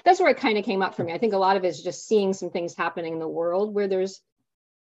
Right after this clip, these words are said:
a lot of action. We could say the other way, you could see farmers in the Netherlands, or all the people protesting in Europe. I mean, we, we might call that,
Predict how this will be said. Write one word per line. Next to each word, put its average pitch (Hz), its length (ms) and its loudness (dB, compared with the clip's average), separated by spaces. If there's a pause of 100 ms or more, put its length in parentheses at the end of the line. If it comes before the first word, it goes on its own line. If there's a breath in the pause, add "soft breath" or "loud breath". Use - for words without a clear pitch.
(220)
a 185 60 -4
lot 185 160 0
of 190 80 -2
action. 185 300 0
We 254 80 2
could 277 140 0
say 269 140 6
the 254 120 4
other 311 200 2
way, 190 180 2
you 196 80 0
could 202 140 -8
see 214 180 -6
farmers 196 720 0
in 196 200 0
the 190 80 0
Netherlands, 185 560 0
or 180 80 2
all 180 80 2
the 190 60 -6
people 185 280 -4
protesting 180 1080 -6
in 175 160 -8
Europe. 190 240 -4
I 175 60 0
mean, 175 320 -2
we, 185 160 -4 (220)
we 180 80 -6
might 170 180 -10
call 170 180 -8
that, 170 220 -4